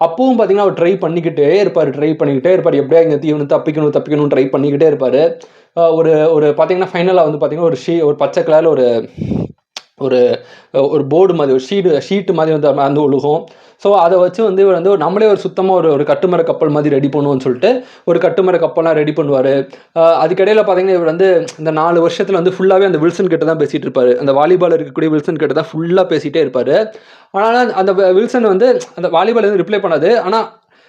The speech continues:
அது எதுவும் ரிப்ளை பண்றா நினைச்சு அதுக்கிட்டே திரும்பி, "ஆ, அப்படியா, அப்படி சொல்றியா?" அப்படின்னு சொல்லி அந்த வாலிபால் கிட்டே தனியா பேசிட்டு இருப்பாரு. ஆ, அதுக்கப்புறம் அது ஒரு பெருசா ஒரு கட்டுமரம் மாதிரி ரெடி பண்ணி அங்கேருந்து எப்படியா தப்பிக்கணும்னு ட்ரை பண்ணுவாரு. அப்படி தப்பிக்கணும்னு ட்ரை பண்ணான்னு பாத்தீங்கன்னா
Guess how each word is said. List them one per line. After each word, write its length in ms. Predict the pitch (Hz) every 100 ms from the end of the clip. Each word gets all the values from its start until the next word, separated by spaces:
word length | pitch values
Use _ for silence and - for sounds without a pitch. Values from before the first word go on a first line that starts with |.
| _
அது 160 | 180 196
எதுவும் 260 | 247 240
ரிப்ளை 40 | 233
பண்றா 300 | 226 214 214
நினைச்சு 360 | 202 180 254 294 269
அதுக்கிட்டே 340 | 185 226 233 226
திரும்பி, 320 | 190 196 180
"ஆ, 140 | 175 156
அப்படியா, 340 | 151 170 160
அப்படி 160 | 139 -
சொல்றியா?" 400 | 165 156 143 135
அப்படின்னு 100 | 156
சொல்லி 200 | 160 208
அந்த 200 | 175 165
வாலிபால் 340 | 165 185 170
கிட்டே 180 | 160 165
தனியா 240 | 156 165
பேசிட்டு 320 | 156 131 135
இருப்பாரு. 460 | 127 120 120 127 131 - _ - -
ஆ, 180 | 185 180
அதுக்கப்புறம் 480 | 170 185 190 202 214
அது 100 | 196
ஒரு 100 | 175
பெருசா 240 | 190 185
ஒரு 120 | 208 185
கட்டுமரம் 460 | 160 190 185 170
மாதிரி 220 | 160 165
ரெடி 180 | 156 160
பண்ணி 260 | 165 160 170
அங்கேருந்து 320 | 151 165 147
எப்படியா 220 | 156 180
தப்பிக்கணும்னு 520 | 175 139 175 175 170
ட்ரை 180 | 165 147
பண்ணுவாரு. 440 | 151 135 120 160 220 - -
அப்படி 200 | - 156 156
தப்பிக்கணும்னு 280 | 160 220 233
ட்ரை 260 | 240 190 196
பண்ணான்னு 240 | 196 185
பாத்தீங்கன்னா 640 | 160 151 190 190 170 139